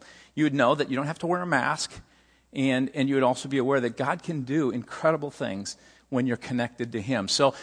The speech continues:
let's say this together for the first one. Everyone's welcome. Nobody's perfect,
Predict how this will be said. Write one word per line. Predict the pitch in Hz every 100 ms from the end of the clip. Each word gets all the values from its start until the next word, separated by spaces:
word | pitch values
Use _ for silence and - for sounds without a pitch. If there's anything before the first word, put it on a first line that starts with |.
| -
let's | 214 -
say | 214
this | 196 190
together | 214 156 120 151 208 -
for | -
the | 139
first | - 156 156 -
one. | 147 220 - - _ _ _ _ _ _ _ -
Everyone's | 139 160 175 190 -
welcome. | 143 127 120 135 139 - - - - - _ _ _ _ _ -
Nobody's | 117 143 175 190 190 -
perfect, | - 151 131 - 117 -